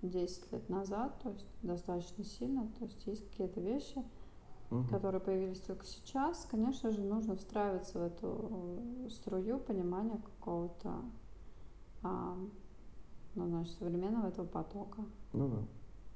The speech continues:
Speaker 1: Вот. Знать, куда всё движется.
Speaker 2: Вообще, действительно, это интересно,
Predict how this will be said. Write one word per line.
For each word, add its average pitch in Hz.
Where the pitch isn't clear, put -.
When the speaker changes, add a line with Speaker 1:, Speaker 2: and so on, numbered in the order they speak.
Speaker 1:
Вот. 175
Знать, 202
куда 185
всё -
движется. 202
Speaker 2:
Вообще, 220
действительно, 139
это 104
интересно, 127